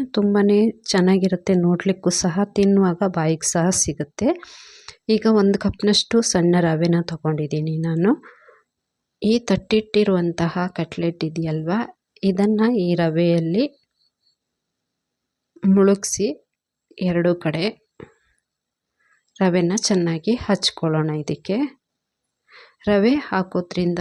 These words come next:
ಸ್ವಲ್ಪ ಕಟ್ಲೆಟ್ ಕ್ರಿಸ್ಪಿಯಾಗಿ ಬರುತ್ತೆ, ಹಾಗೆ ತಿನ್ನಲಿಕ್ಕೂ ಸಹ ತುಂಬ ಚೆನ್ನಾಗಿರುತ್ತೆ. ಹಾಗೆ ಒಳಗಡೆ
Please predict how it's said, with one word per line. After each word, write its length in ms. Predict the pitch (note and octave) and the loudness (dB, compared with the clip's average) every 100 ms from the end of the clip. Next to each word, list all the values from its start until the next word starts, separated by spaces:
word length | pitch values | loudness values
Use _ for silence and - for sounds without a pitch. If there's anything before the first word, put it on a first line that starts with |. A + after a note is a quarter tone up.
| F#3+ | -2
ಸ್ವಲ್ಪ 360 | - F#3 F3 F3+ | -2 -4 -4 -6
ಕಟ್ಲೆಟ್ 520 | F3+ E3 - F3+ F3 F#3 - | -4 -6 -4 -6 -4 -8 -4
ಕ್ರಿಸ್ಪಿಯಾಗಿ 720 | F#3 D#3 - F#3+ F#3 E3 F#3 | 0 2 0 0 0 2 0
ಬರುತ್ತೆ, 420 | F3 E3 E3 - | 0 -2 -2 -2
ಹಾಗೆ 300 | G#3 G3 D3+ E3+ | -2 -2 -4 -4
ತಿನ್ನಲಿಕ್ಕೂ 520 | F3+ F3+ F3+ F3+ F3 | -2 0 0 -2 -2
ಸಹ 280 | - E3 E3 E3 | -2 -4 -6 -4
ತುಂಬ 220 | F3 E3 D#3+ | -2 0 0
ಚೆನ್ನಾಗಿರುತ್ತೆ. 840 | - E3 E3+ D#3+ D#3 D#3 - A3 C4+ - - - - | -2 0 -2 -2 -4 -8 -4 -2 -2 -6 -20 -20 -12
ಹಾಗೆ 240 | - G#3 A3 | -2 2 4
ಒಳಗಡೆ 440 | G3+ G3+ A3 G#3+ | 4 2 2 0